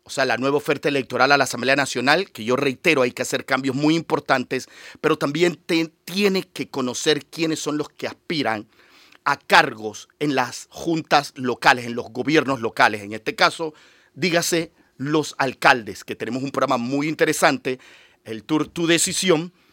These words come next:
que desarrolla Noticias A M con Castalia Pascual, que recorre las principales, que recorre los principales distritos, llevando la preocupación del ciudadano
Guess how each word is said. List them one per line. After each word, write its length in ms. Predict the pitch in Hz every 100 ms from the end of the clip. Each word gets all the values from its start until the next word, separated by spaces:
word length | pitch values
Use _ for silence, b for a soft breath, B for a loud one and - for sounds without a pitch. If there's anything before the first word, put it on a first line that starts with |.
| _ -
que 100 | 110
desarrolla 680 | 110 113 110 123 127 139
Noticias 440 | 135 120 135 139 143
A 40 |
M 160 | 147 147
con 140 | 131
Castalia 360 | 123 113 135 139
Pascual, 420 | 143 - 170 151
que 160 | - 160
recorre 640 | 151 151 - 214 143 120
las 120 | 107
principales, 800 | - 117 - 107 131 131 135 - - - _ _ _ _ _ - - B B B
que 100 | -
recorre 240 | 127 170 175
los 100 | 165
principales 500 | 151 135 135 165 160
distritos, 560 | 156 - 170 - 131
llevando 600 | 127 143 165 147 131 135 -
la 220 | 131 131
preocupación 560 | 139 147 139 135 185
del 120 | 202 185
ciudadano 640 | 196 165 170 202 214